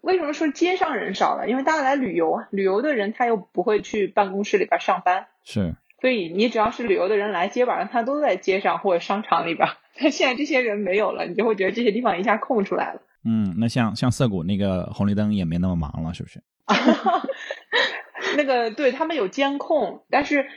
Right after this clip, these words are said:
Speaker 1: 现在可能有点恢复了。最有意思的是，他们疫情一开始的时候，每一个就是人很多的，呃，这，这种十字路口，
Speaker 2: 十字路口。
Speaker 1: 它都有监控人流，
Speaker 2: 嗯。
Speaker 1: 对，去比较说我们进入紧急状态以后，
Speaker 2: 嗯。
Speaker 1: 跟没有进入紧急状态之前，这个路口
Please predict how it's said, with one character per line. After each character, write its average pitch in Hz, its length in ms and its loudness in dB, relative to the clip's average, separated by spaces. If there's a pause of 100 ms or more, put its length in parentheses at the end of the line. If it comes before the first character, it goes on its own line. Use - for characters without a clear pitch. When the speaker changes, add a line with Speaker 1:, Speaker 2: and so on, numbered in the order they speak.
Speaker 1:
现 339 220 2
在 320 160 2
可 233 120 -2
能 180 160 2
有 196 120 2
点 214 180 0
恢 226 200 2
复 226 220 -2
了。 - 240 0
最 277 200 0
有 185 140 2
意 214 140 -2
思 214 140 0
的 202 100 2
是， 220 100 -4
他 226 140 2
们 226 280 0
疫 233 60 0
情 214 260 2
一 220 40 0
开 247 200 0
始 - 140 -2
的 - 120 0
时 196 120 -4
候， 180 140 2
每 165 260 -2
一 175 140 -4
个 214 340 0 (460)
就 208 100 2
是 190 180 2
人 175 220 2
很 170 240 -2
多 185 240 2
的， 160 300 -2 (160)
呃， - 680 -2
这， - 320 2
这 196 120 4
种 165 120 0
十 117 240 2
字 - 0 -
路 120 100 4
口， - 20 2
Speaker 2:
十 101 60 6
字 101 60 6
路 95 60 2
口。 - 200 -2
Speaker 1:
它 - 140 2
都 196 120 2
有 208 140 2
监 202 200 4
控 202 180 0
人 165 220 2
流， 165 340 2
Speaker 2:
嗯。 - 0 - (360)
Speaker 1:
对， 170 360 0
去 220 300 4
比 170 300 0
较 202 360 0
说 190 260 0
我 175 160 -2
们 156 240 -6
进 233 220 2
入 196 120 2
紧 160 200 -4
急 175 120 2
状 226 220 2
态 233 180 0
以 180 140 -2
后， 220 480 -2
Speaker 2:
嗯。 - 80 -18
Speaker 1:
跟 214 420 0
没 170 80 0
有 196 120 4
进 214 180 0
入 208 100 4
紧 160 200 -10
急 175 120 0
状 214 140 2
态 196 160 2
之 202 140 -4
前， 175 420 0
这 208 140 2
个 190 140 2
路 226 200 -2
口 - 440 -2